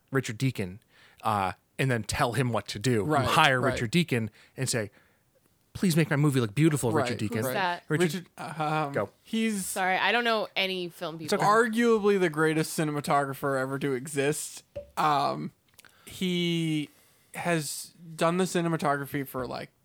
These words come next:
Speaker 2: tons of amazing movies. Uh, Fargo. He did, um,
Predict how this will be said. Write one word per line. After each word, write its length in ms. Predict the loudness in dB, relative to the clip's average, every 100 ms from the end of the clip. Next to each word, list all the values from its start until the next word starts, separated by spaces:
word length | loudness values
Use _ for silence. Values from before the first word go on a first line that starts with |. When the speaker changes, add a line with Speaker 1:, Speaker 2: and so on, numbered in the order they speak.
| _
Speaker 2:
tons 500 | -14 -2 2 2 2
of 180 | 0 0
amazing 520 | 0 0 0 0 -2
movies. 460 | -2 -4 -6 -8 -6
Uh, 220 | -2 -2
Fargo. 1000 | -2 2 4 6 4 6 6 4 4 0 -4 -20 _
He 120 | -4
did, 420 | 2 4 2 -2 -6 -2
um, 560 | -2 -2 -8 -12 -16